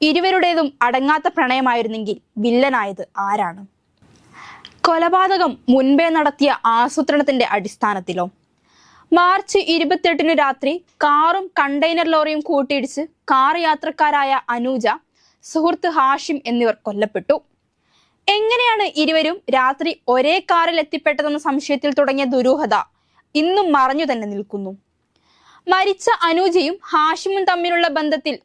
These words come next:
ഉലച്ചിലുണ്ടായതാണ് മനഃപൂർവ്വം അപകടമുണ്ടാക്കിയതിനു പിന്നിലെ കാരണമെന്നാണ് പോലീസിന്റെ സംശയം. അനൂജയെ വകവരുത്തി സ്വയം ഇല്ലാതാകാൻ ഹാഷിം തീരുമാനിച്ചതെന്നാണ് പോലീസ് വിലയിരുത്തുന്നത്.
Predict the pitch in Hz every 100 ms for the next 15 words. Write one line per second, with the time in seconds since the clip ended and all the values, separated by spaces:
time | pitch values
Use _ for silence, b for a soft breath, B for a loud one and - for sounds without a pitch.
0 | - 262 277 285 370 349 320 311 294 277
1 | 254 - _ _ _ _ - 294 330 359
2 | 403 415 415 - 320 339 359 359 339 330
3 | 330 330 320 311 302 294 294 - 269 269
4 | 285 277 254 247 233 240 - 220 226 262
5 | 269 220 - 170 185 220 294 - _ _
6 | _ _ b b b b b _ - 330
7 | 359 427 415 466 427 339 330 381 370 285
8 | 294 - - 320 349 370 339 349 359 349
9 | 330 330 302 285 - 330 320 285 277 311
10 | 320 311 - 311 285 277 254 240 - 240
11 | 247 254 - 233 233 254 185 180 175 277